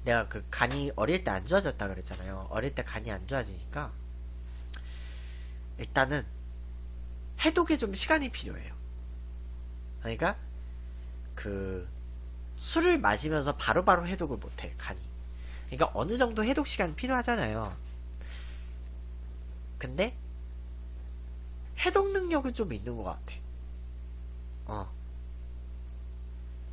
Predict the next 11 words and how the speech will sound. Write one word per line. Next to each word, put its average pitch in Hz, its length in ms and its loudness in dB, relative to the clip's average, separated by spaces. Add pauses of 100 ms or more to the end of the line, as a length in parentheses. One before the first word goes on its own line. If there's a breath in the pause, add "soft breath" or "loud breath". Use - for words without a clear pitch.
(260)
해독 311 240 6
능력은 269 460 2
어느 110 220 0
정도 131 260 0
조금 139 320 0
있는 110 180 -2
것 127 80 2
같아서 110 540 2 (720 loud breath)
그 98 420 -2 (840 loud breath)
마시고 147 460 6
나면요, 101 520 -2